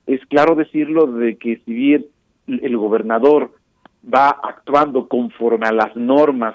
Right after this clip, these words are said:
que la propia Constitución le indica, porque así se lo permite, entonces esto se refleja en las situaciones de, de disparidad. Pero además, finalmente,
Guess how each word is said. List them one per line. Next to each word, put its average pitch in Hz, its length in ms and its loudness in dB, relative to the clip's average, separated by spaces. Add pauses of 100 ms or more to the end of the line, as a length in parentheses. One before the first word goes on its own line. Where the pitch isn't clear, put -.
(120)
que 117 100 -4
la 98 140 -4
propia 147 340 0
Constitución 123 680 -4
le 139 80 0
indica, 147 520 -2
porque 98 220 -8
así 120 320 -6
se 135 60 0
lo 120 120 2
permite, 147 640 0 (380)
entonces 135 540 2
esto 143 260 0
se 151 100 -2
refleja 151 540 0 (280)
en 113 140 0
las 110 140 -4
situaciones 123 760 0
de, 104 640 0
de 110 100 0
disparidad. 127 580 0 (340)
Pero 131 160 4
además, 180 320 0 (460)
finalmente, 185 760 0